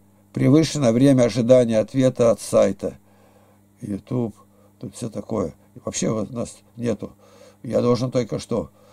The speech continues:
выключить. Вот сейчас я выключаю, и на этом всё.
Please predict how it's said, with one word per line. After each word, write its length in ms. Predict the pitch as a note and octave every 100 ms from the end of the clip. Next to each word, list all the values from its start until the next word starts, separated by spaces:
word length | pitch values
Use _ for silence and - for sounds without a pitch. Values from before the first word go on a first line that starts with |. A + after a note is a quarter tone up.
| _ _
выключить. 960 | - G2 G#2 A#2+ G3+ G#3+ - - - - _ _ _ _ _ _ _ _ _ _ -
Вот 120 | G#2
сейчас 240 | A2 G#2
я 80 | A2+
выключаю, 560 | A2 G#2 C3 - F#3 A#2
и 60 |
на 60 | B2
этом 280 | B2+ B2 F#2+
всё. 360 | - G#2 E2+